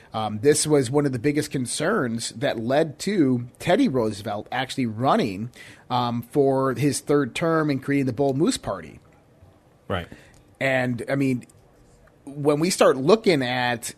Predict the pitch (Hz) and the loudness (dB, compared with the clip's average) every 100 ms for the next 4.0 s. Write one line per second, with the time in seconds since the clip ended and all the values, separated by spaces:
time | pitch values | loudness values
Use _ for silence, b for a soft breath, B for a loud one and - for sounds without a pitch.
0 | - 135 139 151 143 120 98 170 - 104 | -8 -4 2 2 2 -4 -4 -4 -4 -8
1 | 101 135 - 196 180 113 139 139 107 - | -4 -4 -4 -4 -2 -2 -4 -6 -10 -6
2 | 139 175 98 92 - 127 117 104 - - | -6 -4 -8 -12 -6 -6 -6 -8 -8 -4
3 | 185 220 - - 64 82 104 98 101 | -4 -4 -14 -16 -14 -12 -10 -10 -10